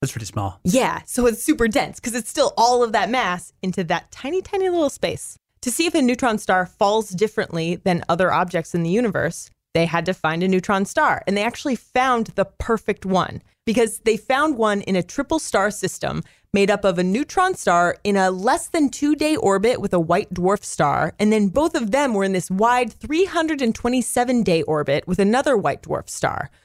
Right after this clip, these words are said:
Speaker 2: So you've got your super dense neutron star and your normal white dwarf stars, and you can compare how they orbit, because orbiting is really just a controlled fall. So it's basically like dropping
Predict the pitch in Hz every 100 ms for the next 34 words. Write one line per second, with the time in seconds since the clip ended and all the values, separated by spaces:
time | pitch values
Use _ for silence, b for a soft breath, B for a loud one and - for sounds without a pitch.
0 | _ - 277 262 233 294 - 233 214 -
1 | - 381 302 254 208 233 226 - 226 254
2 | - 165 147 - 147 135 143 156 _ _
3 | _ - 196 202 202 226 277 277 254 202
4 | 208 - 190 233 233 - 160 - - -
5 | - 233 254 285 254 240 320 349 254 -
6 | 254 233 214 202 277 294 - - 180 202
7 | - 339 311 185 180 180 208 233 202 196
8 | - 170 180 165 175 160 156 _ 160 -
9 | - _ _ _ - 320 330 - 339 359
10 | - 254 220 180 175 - 185 180 180 175